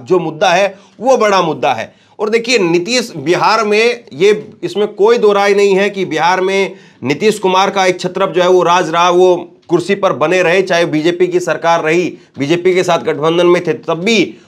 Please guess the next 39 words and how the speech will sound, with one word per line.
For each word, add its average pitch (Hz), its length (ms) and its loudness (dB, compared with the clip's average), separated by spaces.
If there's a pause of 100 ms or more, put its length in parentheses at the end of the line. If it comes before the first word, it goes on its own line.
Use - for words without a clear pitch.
(120)
और 196 140 2
चाहे 196 240 2
जो 185 120 2
है 185 60 4
वो 190 60 2
लालू 180 220 2
प्रसाद 180 360 -2
यादव 175 180 0
और 175 100 2
कांग्रेस 170 360 -6
के 175 80 -10
साथ 160 240 -4
महागठबंधन 156 560 -2
में 160 180 2
थे 180 100 0
तब 131 240 -4
भी, 104 160 -8 (340)
तो - 80 0
नीतीश 226 340 0
कुमार 233 300 0
जो 208 100 0
है 220 80 4
वो 233 180 4 (420)
गठबंधन 202 500 0
में 240 200 2
बने 190 240 2
रहे। 107 160 -6 (300)
लेकिन 226 340 0
सवाल 202 460 2
अब 220 140 0
ये 196 160 0
उठता 196 400 2
है 143 240 0
कि 185 160 -2
नीतीश 180 380 -4
कुमार 220 280 0
गठबंधन 180 480 -2
में 226 220 0
थे, 220 220 0